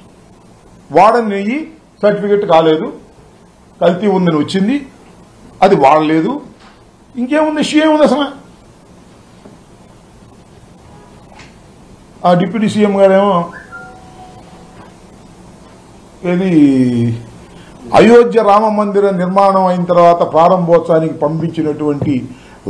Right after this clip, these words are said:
లక్ష లడ్డూల్లో కూడా కొవ్వు ఉందంటాడు. ఏం చెప్పాలా? రాజకీయ దుమానం లేవడం ధర్మం కాదు.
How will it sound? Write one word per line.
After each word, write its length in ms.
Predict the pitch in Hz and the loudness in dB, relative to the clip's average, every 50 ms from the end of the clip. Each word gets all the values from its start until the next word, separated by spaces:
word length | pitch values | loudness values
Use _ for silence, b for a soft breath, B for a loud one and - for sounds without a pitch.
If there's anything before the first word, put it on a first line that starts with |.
| 120 147 156 | -2 0 0
లక్ష 240 | 165 - - - | 0 -2 0 2
లడ్డూల్లో 540 | 240 240 240 240 240 247 262 262 262 254 254 | 4 4 4 4 2 2 0 2 4 4 4
కూడా 180 | 240 247 247 254 | 4 2 0 0
కొవ్వు 220 | - 226 214 202 190 | 2 2 2 0 0
ఉందంటాడు. 460 | 175 123 107 90 80 78 76 - 127 | -2 -6 -10 -12 -14 -18 -18 -16 -12
ఏం 180 | 139 165 180 185 | -10 -10 -8 -8
చెప్పాలా? 440 | 170 - - 143 127 113 110 107 107 - - - - - - - _ _ _ _ _ _ _ _ _ _ _ _ _ _ _ _ _ _ _ _ _ _ _ _ _ _ _ _ _ _ _ _ _ _ _ _ _ _ 98 | -8 -8 -6 -8 -8 -8 -10 -12 -14 -18 -20 -20 -20 -20 -20 -20 _ _ _ _ _ _ _ _ _ _ _ _ _ _ _ _ _ _ _ _ _ _ _ _ _ _ _ _ _ _ _ _ _ _ _ _ _ _ -10
రాజకీయ 360 | 98 117 175 190 196 - 208 180 | -6 -4 -4 -4 -6 -6 -8 -6
దుమానం 460 | - 156 147 147 147 143 139 131 127 | -6 -4 -4 -4 -4 -4 -4 -4 -6
లేవడం 340 | 123 117 117 127 117 104 - | -6 -6 -6 -8 -10 -8 -8
ధర్మం 260 | 104 107 135 160 165 160 | -8 -6 -6 -4 -2 -2
కాదు. 320 | 165 160 160 175 240 - | 0 0 0 -2 -6 -8